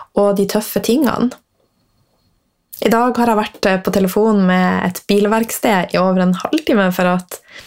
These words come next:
det har vært veldig mye greier rundt bilen som jeg har solgt. Men jeg tør å ta de vanskelige samtalene på en hyggelig måte. Jeg setter grenser, og da går det alltid bra.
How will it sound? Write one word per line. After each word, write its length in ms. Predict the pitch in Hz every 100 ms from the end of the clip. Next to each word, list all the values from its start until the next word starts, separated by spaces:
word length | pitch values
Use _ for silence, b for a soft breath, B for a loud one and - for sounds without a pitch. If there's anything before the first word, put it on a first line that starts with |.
| B -
det 80 |
har 140 | 214 208
vært 220 | 208 -
veldig 240 | 190 185 190
mye 180 | 180 185
greier 240 | 180 180 180
rundt 160 | 180
bilen 280 | 277 339 233
som 160 | - 175
jeg 120 | 175
har 40 |
solgt. 360 | 185 185 - - B B B -
Men 120 | 208
jeg 140 | 202
tør 320 | - 277 262 185
å 40 |
ta 160 | 196 196
de 120 | 190
vanskelige 520 | 180 196 - 190 185
samtalene 480 | 185 185 214 190 175
på 120 | 185
en 120 | 185
hyggelig 540 | 185 208 214 226 202 185
måte. 400 | 185 233 - -
Jeg 200 | 190 -
setter 520 | - - 254 - - -
grenser, 480 | 208 339 - - 185 B B
og 100 | B
da 80 | 233
går 440 | 233 - 202 208 202
det 80 |
alltid 480 | 208 220 - - 196 _ _
bra. 200 | - 311